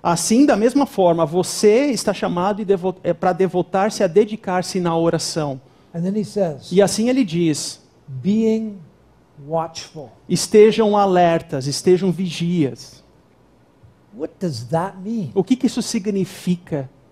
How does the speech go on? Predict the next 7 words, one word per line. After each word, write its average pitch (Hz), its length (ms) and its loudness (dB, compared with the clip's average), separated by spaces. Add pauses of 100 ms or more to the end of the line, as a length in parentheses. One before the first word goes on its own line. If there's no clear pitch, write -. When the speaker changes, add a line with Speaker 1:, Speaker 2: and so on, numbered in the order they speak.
(420)
Speaker 2:
Be 202 260 0
watchful 202 1040 -12 (100)
in - 60 -10
Speaker 1:
Este-, 190 300 2
Speaker 2:
prayer. 165 320 -2 (160)
Speaker 1:
ester-, 240 680 2
estar 220 600 0